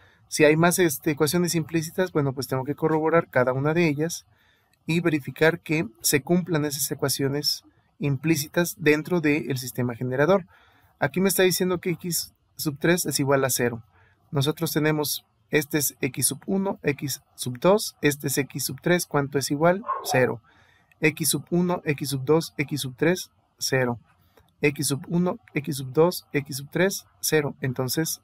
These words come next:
comprobamos que efectivamente esta es una ecuación implícita válida para este sistema generador. ¿Ok? Bien, e igual que siempre, bueno, pues les voy a dejar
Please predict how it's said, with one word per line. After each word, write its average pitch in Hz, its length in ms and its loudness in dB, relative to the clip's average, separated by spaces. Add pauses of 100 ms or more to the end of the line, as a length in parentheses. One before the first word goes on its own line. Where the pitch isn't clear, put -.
comprobamos 135 600 -2
que - 100 -6
efectivamente 165 840 0 (840)
esta 143 440 2 (560)
es - 480 -6 (200)
una 139 180 -4
ecuación 131 500 -6 (140)
implícita 139 800 -4 (1000)
válida 156 480 2
para 147 280 2 (140)
este 131 240 -2
sistema - 380 -4
generador. - 440 -10 (600)
¿Ok? 180 240 -2 (840)
Bien, 143 340 2
e 147 80 2
igual 143 240 4
que 170 100 0
siempre, 190 400 0
bueno, 151 220 0
pues 131 180 -4
les 127 100 -2
voy 131 140 2
a 143 40 6
dejar 135 320 2